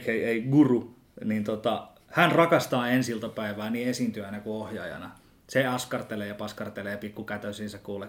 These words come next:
lahjoja ja sillä on omat pienet rituaalit, mitä se on, "Joo,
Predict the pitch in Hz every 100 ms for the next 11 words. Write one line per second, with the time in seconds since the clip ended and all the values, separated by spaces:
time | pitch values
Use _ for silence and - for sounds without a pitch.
0 | - 131 147 139 135 131 120 117 113 -
1 | - - - 135 123 123 123 110 - 120
2 | 107 123 117 113 104 98 104 - - 269
3 | 370